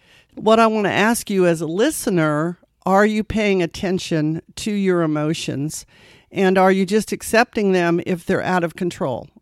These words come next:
Are you overly angry? Are you overly anxious? Are you overly fearful? Are you overly controlling? Because just like a pain that doesn't go away, I mean, we all have aches and pains that go away 'cause our body is stretching and growing, and you might hit ourselves and be bruised.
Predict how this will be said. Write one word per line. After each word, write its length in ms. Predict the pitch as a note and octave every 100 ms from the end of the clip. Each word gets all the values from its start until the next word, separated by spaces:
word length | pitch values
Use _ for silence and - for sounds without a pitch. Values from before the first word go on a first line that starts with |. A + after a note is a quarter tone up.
| -
Are 120 | E3+
you 200 | E3+ E3+ -
overly 480 | G3 G3+ G#3+ G3+
angry? 440 | A#2+ F#3+ F#3+ F#3 F3+
Are 80 | D#3
you 140 | C#3
overly 420 | - F3 F3 E3+ -
anxious? 500 | F3 F3+ - E3+ E3
Are 80 |
you 140 | D3+ D3
overly 380 | D#3 E3+ E3+ D#3+
fearful? 520 | - F#3 F3 F3+ D#3+
Are 80 | C#3+
you 140 | C#3
overly 380 | - F3+ E3 E3
controlling? 680 | D#3 D#3+ - E3 E3+ E3 E3+ _ - - -
Because 340 | - F#3+ G#3 F#3
just 280 | A#3 A3+ -
like 320 | G#3+ G3 -
a 80 | -
pain 760 | D3+ - B3 B3+ G#3+ F3 F3+ G3 _ _ _ _
that 120 | - F3
doesn't 340 | G#3 G3 G3
go 160 | F3+ E3+
away, 640 | E3 E3 F#3 E3 B2+ E3 F3
I 20 |
mean, 180 | F3 E3+
we 60 | E3+
all 160 | F3+
have 220 | F3+ E3+
aches 260 | D#3+ D#3 -
and 120 | E3
pains 480 | - F#3 D#3+ D3+ D3+
that 160 | E3+ D#3
go 140 | D#3
away 400 | C#3+ C#3 - -
'cause 220 | - D#3 D3
our 100 | C#3+
body 380 | D3+ D#3 D#3
is 100 | D3+
stretching 560 | - - D3+ D#3 - D3+
and 140 | C#3+
growing, 480 | D3 D3 D3 D3 D3
and 100 | C3
you 80 | C#3
might 280 | D3 C#3+ C3+
hit 200 | D#3+ D#3+
ourselves 560 | D#3 - D3 C#3+ C#3+
and 180 | C#3 C3+
be 120 | C3
bruised. 540 | C3 D#3 E3 D#3 D#3